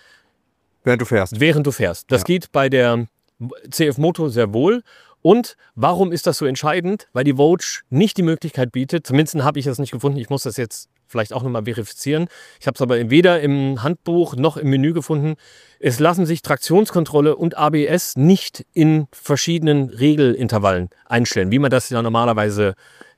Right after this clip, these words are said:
Speaker 2: kennt, ne? Dass man quasi die Heftigkeit der Intervention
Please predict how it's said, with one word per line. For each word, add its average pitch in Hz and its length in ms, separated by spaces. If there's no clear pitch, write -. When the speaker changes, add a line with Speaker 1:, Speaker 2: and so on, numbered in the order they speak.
Speaker 2:
kennt, 120 380
ne? 120 100
Dass 139 160
man 113 120
quasi 101 340
die 123 280
Heftigkeit 147 520
der 143 120
Intervention 135 840